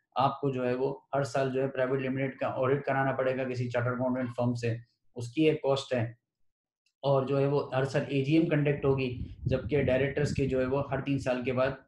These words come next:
directors के इलेक्शन होते हैं, वो आपने करवाना ज़रूरी है। तो जब भी आप कोई बिजनेस select करें, उसको जो है हर तरीके से analyze करें। एक ये कि आप देख लें कि compliances point of view से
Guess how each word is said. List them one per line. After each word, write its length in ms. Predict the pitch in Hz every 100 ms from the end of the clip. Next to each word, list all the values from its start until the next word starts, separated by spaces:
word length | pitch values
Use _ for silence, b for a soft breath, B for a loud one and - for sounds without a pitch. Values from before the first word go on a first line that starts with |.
| -
directors 440 | 127 131 131 127
के 100 | -
इलेक्शन 360 | 127 127 - 156
होते 260 | 123 120
हैं, 240 | 123 143 156 _ _ 123
वो 120 | 131
आपने 280 | 120 139 135
करवाना 340 | 123 120 117
ज़रूरी 340 | 113 110 101
है। 180 | 101 - _ _ _ -
तो 80 | 135
जब 200 | 156 156
भी 140 | 190
आप 180 | 170 165
कोई 180 | 170 160
बिजनेस 380 | 139 147 160 160
select 260 | 151 156
करें, 340 | 147 156 165 - _ _ -
उसको 240 | - 160
जो 160 | 147 147
है 100 | 151
हर 180 | 156
तरीके 340 | 160 165 165 160
से 100 | 156
analyze 380 | 143 147 165 -
करें। 280 | 160 151
एक 260 | - 147 147
ये 140 | 156
कि 100 | 151
आप 100 | 151
देख 220 | 135 139 147
लें 180 | 156
कि 80 | 151
compliances 640 | - 123 127 131 175 170
point 240 | 160 156 156
of 100 | 156
view 140 | 139
से 160 | 147